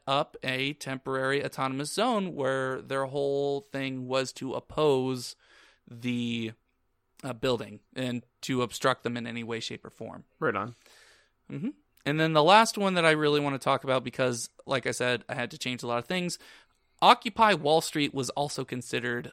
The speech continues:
Speaker 1: um,
Speaker 2: Was it
Speaker 1: the,
Speaker 2: really?
Speaker 1: the ones that were, yes, the ones that were set up in various areas in the s-, in the country, uh, were considered temporary autonomous zones, where essentially they were just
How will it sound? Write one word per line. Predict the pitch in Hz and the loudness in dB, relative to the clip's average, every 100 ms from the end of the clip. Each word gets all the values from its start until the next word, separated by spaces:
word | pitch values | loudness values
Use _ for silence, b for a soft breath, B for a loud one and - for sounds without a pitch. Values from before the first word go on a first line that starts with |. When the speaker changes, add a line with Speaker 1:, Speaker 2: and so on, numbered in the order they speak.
| _ | _
Speaker 1:
um, | 123 123 120 120 - - | 0 0 -2 -10 -14 0
Speaker 2:
Was | 170 202 | 2 4
it | |
Speaker 1:
the, | - | 4
Speaker 2:
really? | 208 226 117 | 6 8 6
Speaker 1:
the | |
ones | 107 151 139 | 6 4 4
that | 147 | 0
were, | - - _ | -2 -14 _
yes, | - 147 123 - 143 | 0 2 2 -4 -2
the | 139 | 0
ones | 151 170 190 | 2 2 2
that | 196 | 2
were | 185 180 165 147 | 4 6 8 6
set | - - 190 185 - | 2 -2 2 2 2
up | 147 220 - - b b b | 0 0 -2 -20 b b b
in | 156 139 | -2 2
various | 147 147 143 - | 4 4 2 -2
areas | 151 143 139 135 131 | 0 0 2 0 -2
in | 135 127 | -6 -4
the | 123 120 120 120 | -2 -2 -2 -4
s-, | - - _ | -12 -14 _
in | 127 | -8
the | 127 | -8
country, | - 147 - 185 202 B B B - | -6 -6 -4 -6 -6 B B B 4
uh, | 139 123 131 | 4 4 -4
were | 143 160 156 156 - | 4 6 6 4 0
considered | - 156 - 147 139 | -8 -8 -2 0 2
temporary | 139 127 131 127 | 0 -2 -2 -2
autonomous | 123 127 123 165 | -2 -6 -6 -8
zones, | - 123 123 117 - _ b b b b _ | -6 -6 -8 -14 -18 _ b b b b _
where | 123 123 123 - | 2 4 4 2
essentially | 123 165 165 165 | -2 -2 0 -2
they | 143 139 | 2 2
were | 139 | 2
just | 135 131 | -2 -6